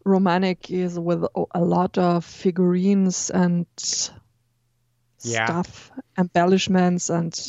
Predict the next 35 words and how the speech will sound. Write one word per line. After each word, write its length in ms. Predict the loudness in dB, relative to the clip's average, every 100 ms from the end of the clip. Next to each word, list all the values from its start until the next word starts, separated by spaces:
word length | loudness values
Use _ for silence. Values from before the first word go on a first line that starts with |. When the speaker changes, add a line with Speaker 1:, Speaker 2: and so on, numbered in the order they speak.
| -10
Speaker 1:
uh, 80 | -10 -10 -14 _ -20 _ -14 -6
yeah. 120 | -6 -6 _ _ -10
Speaker 2:
I 100 | -6
Speaker 1:
So 60 | -4
Speaker 2:
do, 160 | -4 -4
yeah, 280 | -4 -4
I 80 | -4
do 140 | -4 -2
like 240 | -4 -6
the, 80 | -8
even 280 | -6 -4 -4
the, 100 | -4
'cause 260 | -6 -8
of 120 | -8 -8
the 80 | -8
art, 220 | -8 -12
the, 280 | -10 -8 -6
uh, 220 | -6 -10 -10
art, 380 | -4 -4 -4 -10 -12
like, 160 | -12
the 60 | -14
paintings 560 | -10 -8 -8 -10 -10
and 100 | -8
everything 380 | -8 -8 -10 -10
changed 560 | -8 -8 -8 -10 -12 -14
with 320 | -10 -10 -12 -12
the 160 | -4 0
Speaker 1:
Yes. 20 |
Speaker 2:
architecture 720 | 0 0 -8 -14 -16 -14 -16
and 100 | -16 -20 -20 -14
music 480 | -8 -6 -6 -10 -10
changed. 540 | -12 -10 -12 -14 -14
Like, 180 | -16 -8
yeah, 220 | -8 -8
it's, 280 | -14 -18 -20